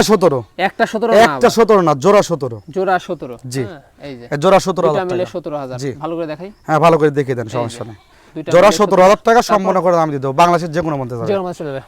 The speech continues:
Speaker 1: জি
Speaker 2: ভাইয়া,
Speaker 1: ভাইয়া।
Speaker 2: ভিডিও শেষ পর্যন্ত চলে
Speaker 1: হ্যাঁ,
Speaker 2: আসছে।
Speaker 1: ভিডিওর আল্লাহর রহমতে শেষ পর্যন্ত চলে আসছি ভাইয়া।
Speaker 2: তো আগামী দিনে তো নতুন নতুন কালেকশন দর্শকরা পাবে
Speaker 1: হ্যাঁ,
Speaker 2: সবসময়।
Speaker 1: ইনশাল্লাহ নতুন নতুন কালেকশন পাবে। কবলকে আল্লাহর রহমতে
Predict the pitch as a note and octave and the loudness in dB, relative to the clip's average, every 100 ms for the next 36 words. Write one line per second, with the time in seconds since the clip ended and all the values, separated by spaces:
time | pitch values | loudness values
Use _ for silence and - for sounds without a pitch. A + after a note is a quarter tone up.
0 | C#3 E3 D3 C#3+ E3 F3 F3 F#3+ E3 D#3+ | -2 0 0 -2 -10 -10 -12 -14 -14 -12
1 | D3+ E3+ E3+ F3 F3 E3+ E3+ E3+ E3 E3 | 0 2 2 2 2 4 2 2 -2 -8
2 | - D#3 C#3 C#3+ C3+ - A#2 A2 G2+ - | -8 -8 -8 -8 -10 -10 -14 -14 -16 -8
3 | F3+ F3+ F3 F#3+ F3 F3+ F#3 F#3+ F#3 F#3 | -2 0 0 -4 -8 -8 -10 -10 -10 -10
4 | F3 F3 F#3+ F3 - F3 E3+ D#3 D#3+ G3 | -8 -10 -10 -12 -10 -10 -8 -6 2 4
5 | G#3 - A3 A3+ G#3 F#3+ G#3 G3+ G#3 G3+ | 4 4 4 4 2 0 -2 2 2 2
6 | - G#3+ G#3+ A3 A3+ G3+ G3 F#3 F#3+ F#3+ | 2 2 4 6 4 4 0 2 2 2
7 | G3 G3+ | 2 0